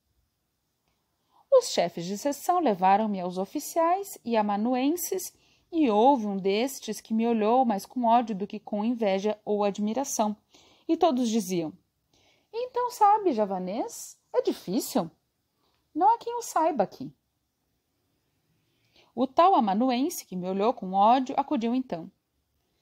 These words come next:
"É verdade, mas eu sei Kanak. O senhor sabe?" Disse-lhe que não, e fui à presença do ministro. A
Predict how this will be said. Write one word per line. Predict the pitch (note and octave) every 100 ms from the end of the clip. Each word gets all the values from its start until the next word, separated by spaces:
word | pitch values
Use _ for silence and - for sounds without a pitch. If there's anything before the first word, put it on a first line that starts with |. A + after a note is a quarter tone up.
| _ _
"É | D5+ A#4+
verdade, | F4 A#3+ F3+ F3+ F3 E3 F#3 - _ _ _
mas | A#4+ A#4 C4+
eu | D4+
sei | F4 - D#4+ F4
Kanak. | F4+ G4+ F#4+ E4+ F4 - - _
O | C4
senhor | D#4 A#3
sabe?" | - B3 F#4 F#4+ A#3 - _ _ _ _ _ _ -
Disse-lhe | G#3+ - B3+ C4+
que | G#4
não, | G#4+ C4+ C4
e | A3
fui | -
à | F3
presença | G3+ G3 F3+ - F#3
do | G3+
ministro. | B3+ - - - - _ _ _ _ _ _ _ _ _ _ _ _ _ _ _ _ _ _ _ _ _ _ _
A | G3+ G3